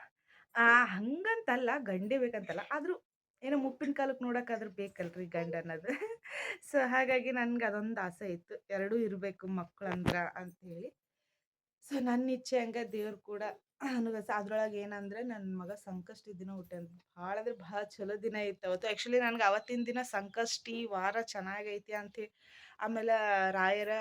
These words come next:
ಆರಾಧನೆ ಕೂಡ ಇತ್ತು ಅವತ್ತೇ. So ಎರಡು ಟೈಮಿಂಗ್ ಒಳಗ ನನ್ ಮಗ ಹುಟ್ಟ್ಯಾನ. ಭಾಳ ಅಂದ್ರೆ ಭಾಳ ಖುಷಿ ಆಯ್ತು. Actually ಅವತ್ತು ನಾ ಡೇಟ್ ಕೂಡ ನೋಡಿದ್ದಿಲ್ಲ, ವಾರ ಕೂಡ ಗೊತ್ತಿದ್ದಿಲ್ಲ ನನ್ಗೆ, ಆ, ಹೆಂಗಪ್ಪ ಅಂತ ಹೇಳಿ.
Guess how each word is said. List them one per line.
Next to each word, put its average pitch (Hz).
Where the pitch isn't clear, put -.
ಆರಾಧನೆ 208
ಕೂಡ 208
ಇತ್ತು 208
ಅವತ್ತೇ. 196
So 226
ಎರಡು 208
ಟೈಮಿಂಗ್ 240
ಒಳಗ 233
ನನ್ 226
ಮಗ 196
ಹುಟ್ಟ್ಯಾನ. 202
ಭಾಳ 185
ಅಂದ್ರೆ 196
ಭಾಳ 202
ಖುಷಿ 202
ಆಯ್ತು. 175
Actually 269
ಅವತ್ತು 262
ನಾ 240
ಡೇಟ್ 214
ಕೂಡ 269
ನೋಡಿದ್ದಿಲ್ಲ, 247
ವಾರ 208
ಕೂಡ 233
ಗೊತ್ತಿದ್ದಿಲ್ಲ 226
ನನ್ಗೆ, 220
ಆ, 214
ಹೆಂಗಪ್ಪ 214
ಅಂತ 202
ಹೇಳಿ. 190